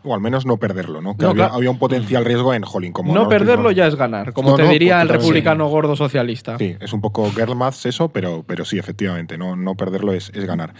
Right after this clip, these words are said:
Speaker 1: También hemos hablado mucho de la importancia que tiene esa Super Bowl para Estados Unidos, pero lo cierto es que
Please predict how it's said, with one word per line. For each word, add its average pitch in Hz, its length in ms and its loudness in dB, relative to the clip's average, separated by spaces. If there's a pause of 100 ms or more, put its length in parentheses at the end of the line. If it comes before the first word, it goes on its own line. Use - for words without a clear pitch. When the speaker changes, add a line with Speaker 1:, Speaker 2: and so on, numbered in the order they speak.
(200)
Speaker 1:
También 110 220 0
hemos 139 160 -2
hablado 139 180 2
mucho 123 220 -4
de - 20 -4
la 117 60 -2
importancia 104 340 -4
que 98 80 -6
tiene 98 320 -4 (320)
esa - 160 -14
Super 98 320 -4
Bowl 107 220 0
para 95 220 -4
Estados 95 320 -4
Unidos, 101 380 0 (320)
pero 95 160 -2
lo 92 60 -4
cierto 101 180 -8
es 127 80 -6
que - 240 -8